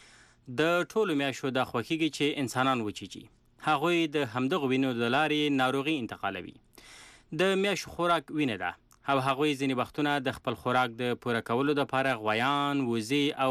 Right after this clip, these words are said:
پسونه چیچي. میاشې خپل خوراک په ډېر دقت ټاکي. د مثال په ډول میاشې د چرګانو وینه نه خوښوي او همدا وجه ده چې ډېر لږ وخت هغوی چیچي. دا معلومات د سویډن یوې څېړونکې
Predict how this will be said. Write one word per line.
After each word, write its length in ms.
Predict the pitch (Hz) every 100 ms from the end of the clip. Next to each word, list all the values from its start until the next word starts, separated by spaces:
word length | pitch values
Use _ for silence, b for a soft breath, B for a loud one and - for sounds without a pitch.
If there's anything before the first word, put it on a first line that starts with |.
| 131
پسونه 280 | 147 - 120 -
چیچي. 220 | 110 - _ _ _ - B B B B 185
میاشې 440 | 208 220 - 196 -
خپل 240 | - 151
خوراک 380 | - 156 170 - 151
په 200 | 147 143 131
ډېر 160 | 147 147 - 123
دقت 320 | 131 - 135 -
ټاکي. 260 | 95 - - _ _ 151
د 100 | 151
مثال 220 | 143 151
په 60 | 143 143
ډول 200 | 139 135 139
میاشې 520 | 135 - 139 139 120
د 100 | 127 -
چرګانو 400 | 120 127 127 120
وینه 180 | 135 131 117
نه 220 | 117 170 -
خوښوي 360 | 180 185 190 190
او 60 | 185 147
همدا 320 | 165 156 156 151
وجه 200 | 170 170 165
ده 60 | -
چې 100 | 156 151 123
ډېر 160 | 156 160 117 120
لږ 120 | 151 117 131
وخت 320 | 127 - - -
هغوی 240 | 107 113 -
چیچي. 200 | 98 - _ _ _ _ B B B B B B 165
دا 40 | 170
معلومات 420 | 185 196 214 208 _ -
د 120 | 156 -
سویډن 360 | 156 151 180 180
یوې 160 | 156 131 -
څېړونکې 440 | 131 160 151